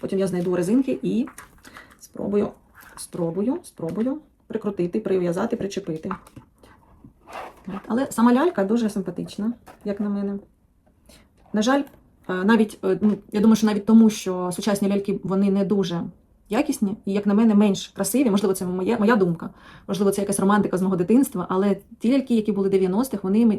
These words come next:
мені здається, були набагато красивіші, симпатичніші, ніж, е, ляльки сучасні. А ця серія The Movie, саме з, е, ба-, самої Барбі, Марго Робі, вона, до речі, дуже симпатична.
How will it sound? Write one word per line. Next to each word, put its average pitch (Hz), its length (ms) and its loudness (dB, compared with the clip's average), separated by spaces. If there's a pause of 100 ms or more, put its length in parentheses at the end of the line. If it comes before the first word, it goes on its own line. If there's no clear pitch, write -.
(120)
мені 190 200 2
здається, 185 340 0
були 185 160 0
набагато 180 440 -2
красивіші, 185 440 -6
симпатичніші, 196 560 -4
ніж, 220 320 -2 (640)
е, 180 40 -4 (360)
ляльки 185 220 -4
сучасні. - 440 -6 (580)
А 202 60 -2
ця 247 120 2
серія 233 280 4
The 220 180 6
Movie, 277 220 2 (160)
саме 196 340 0
з, 175 120 -10
е, 180 180 -4 (680)
ба-, 196 180 -2
самої 185 260 0
Барбі, 160 260 -2 (420)
Марго 180 180 -4
Робі, 175 220 -2
вона, 190 240 -2
до 208 80 0
речі, 214 200 -4
дуже 196 220 -2
симпатична. 180 500 -8